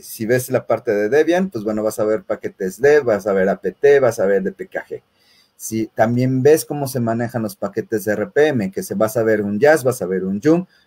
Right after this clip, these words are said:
vas a ver un R P M menos I para poder instalar ese tipo de paquetes. Entonces, eh,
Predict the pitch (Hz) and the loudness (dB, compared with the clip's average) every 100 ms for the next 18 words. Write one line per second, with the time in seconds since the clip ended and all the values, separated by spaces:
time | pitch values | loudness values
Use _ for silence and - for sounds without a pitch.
0 | _ 110 113 107 107 110 113 110 101 101 | _ -4 0 2 2 2 0 0 0 0
1 | 101 98 98 107 101 165 175 110 98 95 | 0 0 -2 -2 -4 -4 -2 -2 -2 -2
2 | 101 101 95 95 95 92 95 _ 98 87 | -6 -6 -4 -2 -2 -4 -18 _ -4 -4
3 | 80 - - - - _ _ _ _ 117 | -8 -12 -14 -16 -20 _ _ _ _ -2
4 | 120 135 - _ _ _ - 127 131 131 | 2 2 0 _ _ _ -4 0 0 0